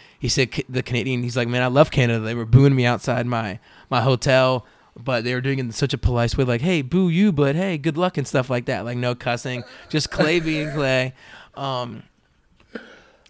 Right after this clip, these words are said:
and they seem, and they seem excited by the challenge of taking on a team where they don't have home court advantage in the finals.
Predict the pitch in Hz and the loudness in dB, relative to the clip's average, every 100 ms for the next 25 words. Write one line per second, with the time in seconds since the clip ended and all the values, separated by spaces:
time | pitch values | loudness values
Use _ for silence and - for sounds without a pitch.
0 | - 139 156 - 180 160 147 135 120 127 | -6 -2 0 0 -2 -4 -6 -6 -4 -6
1 | - 151 135 117 - 117 131 113 107 135 | -4 -4 -4 -8 -6 -2 -2 -2 -4 -4
2 | - 117 110 104 104 - 110 117 107 104 | -6 -4 -4 -8 -10 -10 -8 -8 -6 -6
3 | 98 98 107 - _ _ _ _ _ _ | -6 -8 -10 -16 _ _ _ _ _ _
4 | _ _ _ _ _ _ _ _ _ _ | _ _ _ _ _ _ _ _ _ _
5 | _ _ 117 - 143 156 139 113 - 127 | _ _ -12 -8 -4 -2 -4 -6 -8 -6
6 | 117 127 113 117 123 113 - 120 117 104 | -4 -4 -4 -6 -4 -8 -8 -8 -6 -6
7 | 104 98 69 - - _ _ - 104 - | -6 -8 -10 -16 -20 _ _ -10 -10 -10
8 | - - - | -16 -18 -20